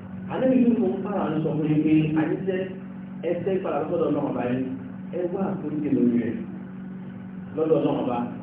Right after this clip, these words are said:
yóò forí jìn yín tó ń jẹ́ aláforíjì ọba. Bẹ́ẹ̀ bá tó wá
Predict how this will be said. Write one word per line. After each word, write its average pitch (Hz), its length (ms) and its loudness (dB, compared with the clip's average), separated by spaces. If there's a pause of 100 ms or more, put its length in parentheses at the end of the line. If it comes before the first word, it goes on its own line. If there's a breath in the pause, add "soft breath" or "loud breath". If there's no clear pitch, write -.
(120)
yóò 214 220 0
forí 156 240 0
jìn 156 220 0
yín - 220 -2
tó 156 140 -4
ń 156 100 4
jẹ́ 156 120 2
aláforíjì 156 420 0
ọba. 123 240 2 (880)
Bẹ́ẹ̀ 247 200 6
bá - 80 4
tó - 100 0
wá 202 120 2